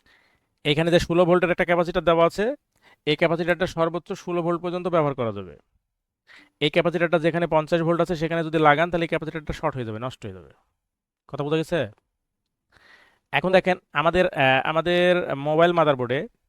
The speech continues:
আহ, সব জায়গায় কিন্তু এক রকমের ভোল্ট কাজে লাগে না। আমাদের ব্যাটারি থেকে যদিও আমাদের ব্যাটারিতে মাত্র চার ভোল্ট থাকে বা চার পয়েন্ট দুই ভোল্টেজ থাকে, কিন্তু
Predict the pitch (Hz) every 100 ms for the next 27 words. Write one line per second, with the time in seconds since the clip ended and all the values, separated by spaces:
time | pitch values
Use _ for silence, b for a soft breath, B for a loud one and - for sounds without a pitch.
0 | _ _ _ _ _ _ _ - 127 156
1 | 151 175 175 180 170 156 170 175 165 147
2 | 160 - _ _ _ _ 156 143 120 107
3 | 110 139 143 143 127 127 147 151 151 -
4 | 156 139 131 147 151 151 143 135 139 139
5 | - - 143 127 139 135 135 131 139 131
6 | 127 123 139 139 131 117 131 185 135 -
7 | 123 131 127 _ _ _ 220 131 143 139
8 | 139 131 120 107 110 196 _ _ _ b
9 | b b b b b b - 185 185 190